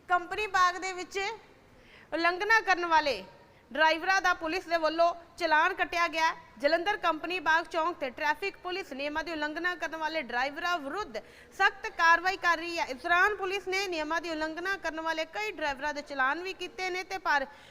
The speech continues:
ਜਦੋਂ ਪੁਲਿਸ ਨੇ ਬਾਈਕ ਸਵਾਰ ਦੋ ਨੌਜਵਾਨਾਂ ਨੂੰ ਰੋਕਿਆ ਤਾਂ ਭਾਰੀ ਹੰਗਾਮਾ ਹੋ ਗਿਆ। ਉਸ ਵੇਲੇ ਜਦੋਂ ਇਹਨਾਂ ਦੋਵੇਂ ਬਾਈਕ ਸਵਾਰਾਂ ਤੋਂ ਦਸਤਾਵੇਜ਼ ਮੰਗੇ ਗਏ ਆ ਤੇ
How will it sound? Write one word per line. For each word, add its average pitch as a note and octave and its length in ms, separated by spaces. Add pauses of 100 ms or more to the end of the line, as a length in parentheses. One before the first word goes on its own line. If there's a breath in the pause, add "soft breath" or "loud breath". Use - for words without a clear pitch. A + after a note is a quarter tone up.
(120 loud breath)
ਜਦੋਂ F4 360
ਪੁਲਿਸ G4 300
ਨੇ F4 120
ਬਾਈਕ C4+ 340 (140)
ਸਵਾਰ E4+ 360 (380 loud breath)
ਦੋ D#4+ 160 (120)
ਨੌਜਵਾਨਾਂ E4+ 600
ਨੂੰ D4 180 (180)
ਰੋਕਿਆ D#4+ 460
ਤਾਂ G4 140
ਭਾਰੀ E4 460 (120)
ਹੰਗਾਮਾ D4 560
ਹੋ F#4+ 120
ਗਿਆ। E4+ 140
ਉਸ F4+ 180
ਵੇਲੇ E4 400
ਜਦੋਂ D4 400 (320 loud breath)
ਇਹਨਾਂ D#4+ 260
ਦੋਵੇਂ D#4+ 400
ਬਾਈਕ D4 280 (100)
ਸਵਾਰਾਂ D4+ 360
ਤੋਂ F4 240
ਦਸਤਾਵੇਜ਼ D#4 640
ਮੰਗੇ D#4+ 420
ਗਏ D#4 320
ਆ D4+ 120
ਤੇ C#4 260